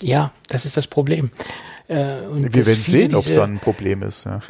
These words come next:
Speaker 2: <laughs>
Speaker 1: diese Lockerung als, als völlig falsches Zeichen interpretieren, ähm, und, äh,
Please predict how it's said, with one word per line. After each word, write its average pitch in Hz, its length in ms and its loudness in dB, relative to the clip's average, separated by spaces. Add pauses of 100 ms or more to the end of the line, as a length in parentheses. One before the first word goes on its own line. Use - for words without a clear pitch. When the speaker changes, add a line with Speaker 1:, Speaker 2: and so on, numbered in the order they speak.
Speaker 2:
<laughs> - 180 -4
Speaker 1:
diese 156 280 -2
Lockerung 151 520 2
als, 143 240 0
als 147 180 -4
völlig 165 400 -2
falsches 151 420 0
Zeichen 160 340 2
interpretieren, 135 840 0
ähm, 131 380 -2
und, 131 380 -6
äh, 135 320 -6